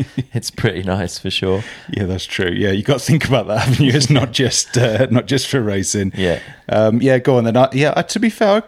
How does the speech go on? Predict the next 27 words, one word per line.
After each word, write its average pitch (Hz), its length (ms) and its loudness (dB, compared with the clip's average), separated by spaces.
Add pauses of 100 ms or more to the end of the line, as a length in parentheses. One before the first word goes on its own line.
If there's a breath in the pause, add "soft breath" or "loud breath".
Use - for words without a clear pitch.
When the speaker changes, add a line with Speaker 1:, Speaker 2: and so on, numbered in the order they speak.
Speaker 1:
the, 175 420 0
uh, 165 220 2 (180)
Continental 175 560 0
New 156 160 2
Proof 123 240 0
team, 90 380 0
they're, 127 200 0
they're, 127 440 0
they're, 131 420 2
Speaker 2:
Okay. 135 360 -8
Speaker 1:
you 135 80 0
know, 131 160 4
probably 151 300 -2
not, 135 300 0 (560 soft breath)
like, 120 260 -2
standing 147 460 -2
on 127 80 4
their 123 160 4
own, 113 220 4
maybe 113 240 2
not, 135 260 0
but 107 120 0
I 113 80 0
think 123 220 0
as 101 120 -4
a 104 40 -4
team, 104 560 0